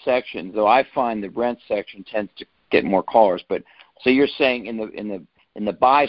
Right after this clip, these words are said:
section, I don't have to tell them, uh, what the rent is, whereas I do in the rent section.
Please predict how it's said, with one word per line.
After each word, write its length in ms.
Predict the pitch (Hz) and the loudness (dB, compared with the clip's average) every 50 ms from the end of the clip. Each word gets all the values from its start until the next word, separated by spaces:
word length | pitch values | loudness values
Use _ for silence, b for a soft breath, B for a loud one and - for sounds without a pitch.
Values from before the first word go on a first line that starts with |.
| - | -2
section, 340 | - - 104 104 - - 123 | -4 -4 -4 -4 -6 -10 -10
I 120 | 90 101 107 | -8 -6 -6
don't 180 | 110 110 - | -6 -6 -6
have 220 | - 107 107 - - | -6 -8 -10 -10 -12
to 80 | 107 | -16
tell 340 | - _ - 135 120 117 110 | -16 _ -2 0 2 2 0
them, 260 | 98 101 90 80 - - _ _ _ _ _ _ - | -2 -6 -8 -10 -14 -18 _ _ _ _ _ _ -6
uh, 200 | - 95 95 92 | -2 -2 -2 0
what 220 | 90 104 101 - | 0 -2 -4 -4
the 80 | - 98 | -6 -6
rent 320 | 98 117 117 113 95 - | -2 -2 -2 -2 -4 -6
is, 200 | 95 85 92 95 - | -8 -8 -8 -8 -4
whereas 320 | 107 104 101 101 92 113 | -4 -2 -2 -2 -2 -2
I 100 | 101 98 | -4 -4
do 280 | 87 - 110 110 104 101 | -2 -2 0 0 0 0
in 80 | 92 | -2
the 100 | 87 82 | -4 -2
rent 240 | 87 120 117 110 - - | 0 0 0 0 -2 -4
section. 420 | - - 73 - - - - - | -4 -4 -4 -4 -6 -10 -14 -14